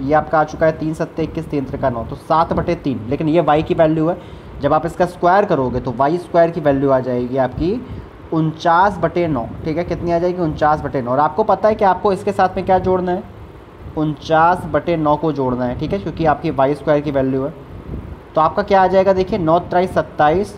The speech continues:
और ये उनचास चौको वन नाइन्टी सिक्स आ जाएगा, upon में छत्तीस आ जाएगा। अब आपके देखिए दो option तो कट गए,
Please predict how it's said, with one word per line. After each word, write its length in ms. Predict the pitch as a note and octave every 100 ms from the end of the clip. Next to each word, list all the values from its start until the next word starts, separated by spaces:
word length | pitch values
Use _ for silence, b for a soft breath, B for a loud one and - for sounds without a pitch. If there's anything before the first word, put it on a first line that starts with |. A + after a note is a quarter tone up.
| -
और 100 | D3
ये 260 | D3 E3 E3
उनचास 460 | D#3 D3+ - D#3 F3
चौको 300 | E3+ E3 F#3
वन 240 | D#3 C#3+ E3+
नाइन्टी 340 | D#3 D3 E3
सिक्स 260 | D#3+ D3+ E3
आ 80 |
जाएगा, 340 | D#3 D#3+ D#3+ F#3+ - - - - -
upon 300 | D3 D#3 E3
में 100 | E3
छत्तीस 420 | D3+ C3+ D#3+ E3
आ 60 | E3+
जाएगा। 300 | D#3 D#3+ F3
अब 140 | D#3
आपके 240 | D3+ D3+ E3
देखिए 220 | D#3+ F3
दो 160 | C3 D#3
option 260 | D#3 E3
तो 60 | D#3+
कट 180 | D#3+ D#3
गए, 180 | E3+